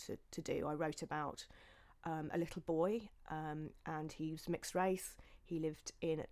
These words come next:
um, an urban setting. He didn't have any siblings.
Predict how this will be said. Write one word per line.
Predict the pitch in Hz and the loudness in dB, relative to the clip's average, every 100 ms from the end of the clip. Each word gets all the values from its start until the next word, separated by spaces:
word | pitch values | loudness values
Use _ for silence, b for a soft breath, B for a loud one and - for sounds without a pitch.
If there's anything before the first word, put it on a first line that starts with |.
| - | -4
um, | 160 147 - | -4 -2 0
an | 165 | 6
urban | 185 180 185 | 6 8 4
setting. | - 196 - 170 165 - B B | 2 -2 0 0 0 -4 B B
He | - | -2
didn't | 175 156 | 2 2
have | - 160 | 0 0
any | 156 | 0
siblings. | 165 - 185 165 165 160 156 - | 0 0 4 4 4 2 -2 -6